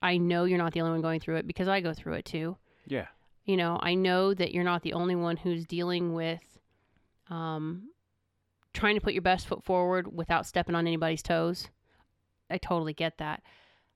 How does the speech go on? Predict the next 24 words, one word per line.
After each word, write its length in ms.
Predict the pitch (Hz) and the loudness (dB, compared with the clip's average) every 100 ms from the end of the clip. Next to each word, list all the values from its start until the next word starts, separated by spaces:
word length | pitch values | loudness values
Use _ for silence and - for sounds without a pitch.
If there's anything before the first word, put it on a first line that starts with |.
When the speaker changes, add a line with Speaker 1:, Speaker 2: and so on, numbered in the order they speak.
| _ | _
Speaker 1:
Um, 380 | 185 175 170 - _ | -4 -2 -2 -6 _
and 120 | 185 | -2
I'm 140 | 180 180 | 0 0
sure 340 | - 180 175 | -2 0 0
that 140 | 165 156 | 0 -2
a 40 | |
lot 360 | 165 170 170 175 | 0 2 4 2
of 80 | |
people 320 | - 165 - 170 | -2 -6 -4 -4
are 60 | |
in 120 | 170 | -2
the 100 | 170 | -4
same 280 | 165 165 165 | -4 -4 -4
situation 500 | - - 180 220 - | -6 -4 -2 0 -2
right 100 | 180 | -2
now, 120 | 170 160 | -2 -2
because 220 | 185 196 | -4 -4
if 60 | |
you 60 | 220 | -2
piss 220 | 294 294 | 0 2
off 160 | 277 269 | 2 2
the 80 | 240 | 2
wrong 220 | 233 220 | 2 2
person, 480 | 196 190 240 247 | 2 0 0 -2